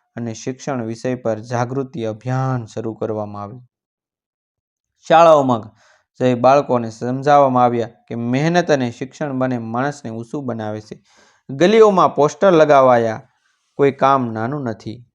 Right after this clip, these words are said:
કોઈ કામ નાનું નથી." લોકો વચ્ચે ચર્ચા શરૂ થઈ. ધીમે ધીમે વિચારધારા બદલાવા લાગી. નાનજી માટે પણ એક સન્માન સમારોહ યોજાયો. તેને આદર્શ કર્મચારી તરીકે સન્માનિત કરવામાં આવ્યો.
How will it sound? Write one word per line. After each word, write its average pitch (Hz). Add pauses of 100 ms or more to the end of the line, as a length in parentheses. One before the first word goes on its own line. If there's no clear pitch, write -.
(160)
કોઈ 135 (160)
કામ 147
નાનું 151
નથી." 127
લોકો 127
વચ્ચે 123
ચર્ચા 127
શરૂ 135
થઈ. 120
ધીમે 131
ધીમે 127
વિચારધારા 123
બદલાવા 131
લાગી. 127 (540)
નાનજી 127
માટે 120 (240)
પણ 123
એક 120
સન્માન 156 (220)
સમારોહ 131
યોજાયો. 120 (400)
તેને 123
આદર્શ 156 (160)
કર્મચારી 139
તરીકે 127
સન્માનિત 160
કરવામાં 135
આવ્યો. 123